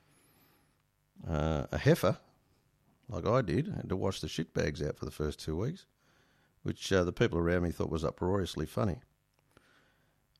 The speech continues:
M-, um, me less so. So, Alan, no shit bag for you. Get on the terps, get laid as often as possible. Continue that, my man.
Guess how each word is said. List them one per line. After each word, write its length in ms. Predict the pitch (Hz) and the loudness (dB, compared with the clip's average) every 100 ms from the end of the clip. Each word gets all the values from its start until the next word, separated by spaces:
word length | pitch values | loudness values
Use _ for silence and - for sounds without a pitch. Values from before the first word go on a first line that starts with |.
| - - | -10 0
M-, 140 | - - | 0 0
um, 340 | - - - - - - | -4 -4 -8 -12 -16 -6
me 240 | 123 107 | 0 2
less 200 | 90 101 | 2 0
so. 220 | - - - _ _ _ _ _ _ - | -4 -8 -12 _ _ _ _ _ _ -4
So, 200 | - 110 | 2 6
Alan, 360 | 127 117 117 - _ _ _ _ - | 8 10 8 4 _ _ _ _ -2
no 240 | 101 123 135 | 6 8 8
shit 320 | - 104 - | 4 0 4
bag 260 | 95 82 | 4 4
for 140 | - 76 | 0 -2
you. 380 | 78 78 151 175 - - | 2 2 0 -2 -8 2
Get 160 | 160 | 6
on 80 | 160 | 8
the 100 | 117 | 6
terps, 420 | - 87 98 - | 4 2 2 2
get 160 | - - | -2 2
laid 220 | 87 78 | 4 4
as 100 | 73 | 0
often 220 | 60 85 | -4 -6
as 100 | 69 | -10
possible. 400 | - 104 104 131 | -2 -2 -2 -6
Continue 540 | 135 175 - 269 220 82 | -4 -4 2 4 4 4
that, 260 | 60 - | -2 -4
my 180 | 67 62 | -4 -2
man. 320 | 60 62 - | -2 -4 -6